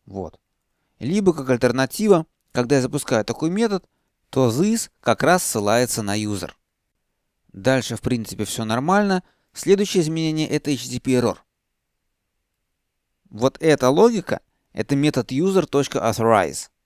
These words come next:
Он, по идее, не должен генерировать H T T P эрроры, поскольку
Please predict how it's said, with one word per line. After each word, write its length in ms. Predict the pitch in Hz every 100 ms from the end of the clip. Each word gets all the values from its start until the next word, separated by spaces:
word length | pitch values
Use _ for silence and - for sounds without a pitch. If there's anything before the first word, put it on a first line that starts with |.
| _ _ _ _ -
Он, 200 | 175 147
по 160 | 165
идее, 200 | 147 208
не 120 | 185 170
должен 360 | 202 185 151
генерировать 500 | 123 135 151 180 151
H 220 | 120 117
T 80 | 113
T 60 | -
P 160 | 143 123
эрроры, 340 | 131 123 - _ _ _
поскольку 440 | 123 113 151 135